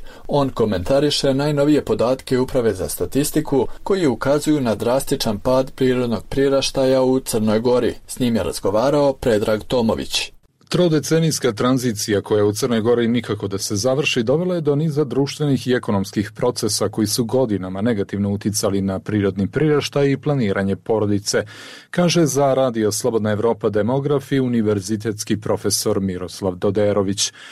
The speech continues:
Speaker 2: Doderović kaže da je naglom padu priraštaja od prošle godine doprinijela i pandemija koronavirusa.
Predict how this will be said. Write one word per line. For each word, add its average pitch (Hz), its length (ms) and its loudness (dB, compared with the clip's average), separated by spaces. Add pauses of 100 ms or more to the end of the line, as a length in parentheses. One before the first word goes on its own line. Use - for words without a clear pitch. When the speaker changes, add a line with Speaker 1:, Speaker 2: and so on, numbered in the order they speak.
(220)
Speaker 2:
Doderović 160 500 2
kaže 147 300 0
da 117 80 0
je 110 60 0
naglom 120 420 0
padu 123 320 0
priraštaja 104 720 0
od 95 100 -2
prošle 139 420 0
godine 135 400 2
doprinijela 135 680 0
i 147 100 0
pandemija 127 600 -2
koronavirusa. 95 1080 -2